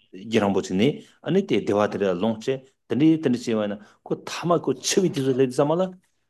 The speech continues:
준비 좋아지는 딱 그마 그 소소 그 잘라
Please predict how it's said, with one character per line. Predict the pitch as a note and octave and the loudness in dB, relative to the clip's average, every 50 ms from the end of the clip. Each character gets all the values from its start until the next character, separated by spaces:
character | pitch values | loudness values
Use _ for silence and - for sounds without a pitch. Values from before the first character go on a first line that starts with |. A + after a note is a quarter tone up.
| _ _ _ _ _ _ _ | _ _ _ _ _ _ _
준 | - - - - E3 D3 | -8 -4 0 2 2 4
비 | C#3+ D3 C#3 D3 | 4 2 0 0
좋 | - - A#2+ G#2 | -2 -2 -2 -2
아 | |
지 | - - A#2 | -2 -2 -4
는 | E2 - | -4 -4
딱 | - C#3 - - | -6 -8 0 2
그 | - E3 | 2 4
마 | D#3+ E3 D#3 | 6 4 2
그 | C#3+ C3+ A#2+ A#2 - - _ _ _ _ - | 2 0 -2 -4 -6 -12 _ _ _ _ -6
소 | - B2+ | -4 -4
소 | A#2 C#3 B2+ | -2 -2 -4
그 | B2 B2 | -4 -2
잘 | - C3+ B2 | -2 0 0
라 | C3 B2+ A#2 A#2 - - | 0 0 -2 -4 -8 -12